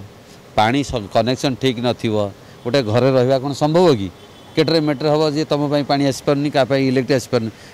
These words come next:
ଯେତେବେଳେ ଗୋଟେ ମୁରବୀ ପାଖରେ ଅଳି କରାଯାଏ,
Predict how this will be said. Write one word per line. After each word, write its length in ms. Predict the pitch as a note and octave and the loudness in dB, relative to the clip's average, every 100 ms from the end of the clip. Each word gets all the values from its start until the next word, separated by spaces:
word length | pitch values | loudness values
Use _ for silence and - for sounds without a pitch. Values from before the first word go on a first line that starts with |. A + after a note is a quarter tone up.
| - | -6
ଯେତେବେଳେ 400 | A2+ B2+ D3+ D#3+ B2 E2 G#2 | -4 0 2 2 -2 -6 0
ଗୋଟେ 180 | A2 | 4
ମୁରବୀ 400 | B2+ A#2 A#2+ C#3+ | 6 6 6 4
ପାଖରେ 300 | C3 C3 C3+ | 2 0 2
ଅଳି 200 | C3+ A2+ | 4 4
କରାଯାଏ, 460 | C3 C3+ B2+ B2+ D3 | 4 4 4 4 0